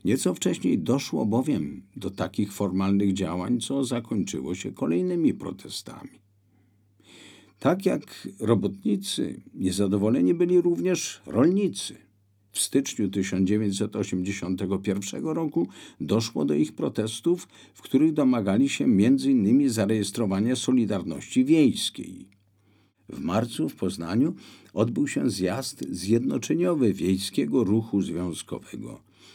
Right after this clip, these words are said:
na którym powołano N S Z Z Solidarność Rolników Indywidualnych. Władze ustępowały jedynie pozornie, chcąc zyskać na czasie.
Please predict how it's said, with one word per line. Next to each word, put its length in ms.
na 120
którym 360
powołano 720
N 200
S 140
Z 240
Z 320
Solidarność 920
Rolników 640
Indywidualnych. 1080
Władze 800
ustępowały 1400
jedynie 460
pozornie, 960
chcąc 340
zyskać 640
na 140
czasie. 540